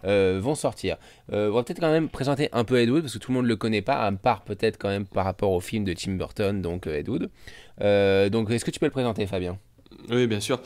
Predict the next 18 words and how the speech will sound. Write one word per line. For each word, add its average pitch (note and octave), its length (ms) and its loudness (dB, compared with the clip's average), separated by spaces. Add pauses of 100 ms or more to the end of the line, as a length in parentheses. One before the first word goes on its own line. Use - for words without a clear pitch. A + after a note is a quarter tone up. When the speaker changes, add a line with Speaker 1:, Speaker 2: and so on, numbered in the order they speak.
(360)
Speaker 2:
Euh, G#2 220 4
donc, A2 400 0
euh, F2+ 300 -2 (100)
Edward A#2 520 4 (120)
Davis A2 840 -4
Wood F#2+ 640 -4
junior, G#2 360 0
donc F2+ 220 -8
il F2 80 -4
est E2+ 60 -2
né G2+ 280 0
en, - 260 6 (420)
en D#2+ 60 -6
mille F#2+ 220 -4
neuf G2 120 -4
cent F#2+ 140 -8
vingt-quatre, G2 580 -4
euh, F2 360 -4